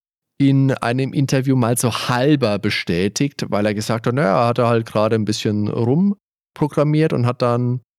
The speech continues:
als er die Autobonus-Stage gerade vor sich hat und einen Bugcheck gemacht hat, gesehen hat, wenn man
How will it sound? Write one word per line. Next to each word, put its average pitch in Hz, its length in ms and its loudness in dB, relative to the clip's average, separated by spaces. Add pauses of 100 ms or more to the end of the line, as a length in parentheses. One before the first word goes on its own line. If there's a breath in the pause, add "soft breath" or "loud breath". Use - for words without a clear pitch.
(200)
als 113 300 0
er 110 120 2
die 107 400 -2
Autobonus-Stage 107 1200 0
gerade 110 720 0 (120)
vor 123 220 -2
sich - 220 -4
hat 147 100 -2
und 131 60 -4
einen 113 100 -2
Bugcheck - 420 -4
gemacht 104 300 -4
hat, - 140 -6
gesehen 117 320 0
hat, 170 160 -4
wenn 117 100 0
man 120 260 0